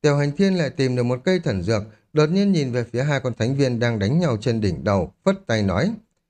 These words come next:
Hai con thánh viên sửng sốt, có chút ngơ ngác nhìn nó. Ngươi đang làm cái gì vậy? Đào thần dược, Tiểu Hành Thiên vẻ mặt nghiêm túc nói, nhân tiện mang một ít đất về. Hai con thánh viên ngây người,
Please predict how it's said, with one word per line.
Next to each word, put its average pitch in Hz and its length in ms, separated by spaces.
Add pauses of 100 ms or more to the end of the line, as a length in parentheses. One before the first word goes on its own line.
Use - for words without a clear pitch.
(300)
Hai 196 100
con 196 160
thánh 185 200
viên 190 200
sửng 113 260
sốt, 220 240 (160)
có 143 100
chút 220 220
ngơ 113 220
ngác 165 260
nhìn 92 180
nó. 120 280 (440)
Ngươi 202 140
đang 202 160
làm 123 220
cái 190 100
gì 131 140
vậy? 110 200 (800)
Đào 104 180
thần 101 240
dược, 113 220 (300)
Tiểu 139 120
Hành 135 180
Thiên 202 200
vẻ 131 120
mặt 92 260
nghiêm 113 200
túc 208 220
nói, 120 300 (400)
nhân 202 240
tiện 113 240
mang 117 240
một 92 120
ít 165 180
đất 110 220
về. 95 240 (840)
Hai 202 140
con 202 140
thánh 185 200
viên 190 240
ngây 196 160
người, 104 360